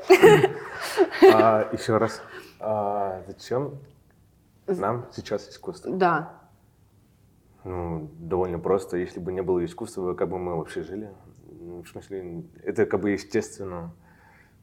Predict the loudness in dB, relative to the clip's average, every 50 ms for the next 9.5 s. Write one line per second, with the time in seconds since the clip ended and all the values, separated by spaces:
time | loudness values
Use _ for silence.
0 | _ _ _ _ _ _ -14 -12 -10 -10 -8 -6 -4 -4 -2 -4 -4 -6 -6 -4
1 | -4 -4 -6 -10 -12 -18 -20 -20 -14 -6 -4 -4 -4 -4 -6 -6 -4 -2 0 0
2 | 0 0 0 -2 -2 -2 -2 -8 -10 -10 -10 -10 -10 -10 -10 -10 -8 -2 0 4
3 | 6 6 6 6 4 -6 -6 -6 -6 -6 -6 -12 -16 -16 -16 -16 -18 -20 -20 -20
4 | -20 _ -4 -2 -2 -2 -2 -4 -6 -6 -8 -10 -8 -8 -8 -6 -6 -6 -4 -4
5 | -4 -4 -6 -8 -8 -4 0 2 2 2 2 0 0 2 2 2 2 0 -6 -10
6 | -12 -12 -14 -12 -10 -10 -10 -10 -10 -10 -10 -10 -10 -14 -18 -20 -20 -20 -20 -20
7 | -20 _ _ _ _ _ -8 -4 -4 -4 -4 -6 -10 -10 -8 -4 0 2 2 2
8 | 2 2 2 0 0 0 -2 -2 -4 -6 -8 -10 -12 -12 -10 -10 -10 -8 -4 -4
9 | -2 -2 -2 -4 -4 -2 -2 -2 -2 -4